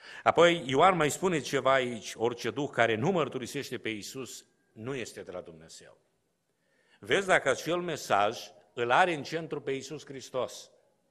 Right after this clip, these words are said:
Că dacă eu vin și spun: "Am fost într-o familie și m-am rugat și Domnul a vindecat și eu am fost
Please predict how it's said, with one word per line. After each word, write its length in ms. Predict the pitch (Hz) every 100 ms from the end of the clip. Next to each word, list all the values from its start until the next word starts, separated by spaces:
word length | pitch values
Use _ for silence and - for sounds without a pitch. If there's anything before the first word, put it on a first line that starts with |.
| _ _ _ _ _ _ _ _
Că 120 | -
dacă 280 | 113 110 -
eu 180 | 123 143
vin 220 | 139 156
și 160 | 135 135
spun: 360 | - 135 135
"Am 140 | 101 98
fost 420 | - 147 156 -
într-o 240 | 135 123
familie 640 | 113 120 110 104 123 117 110
și 140 | -
m-am 300 | 110 110 104
rugat 680 | 98 95 90 117 131 120 107
și 160 | - 107
Domnul 480 | 95 123 123 113 107
a 60 |
vindecat 880 | 104 113 107 98 - 135 139 131 123
și 220 | - 113
eu 100 | 117
am 160 | 107 95
fost 500 | - 127 143 -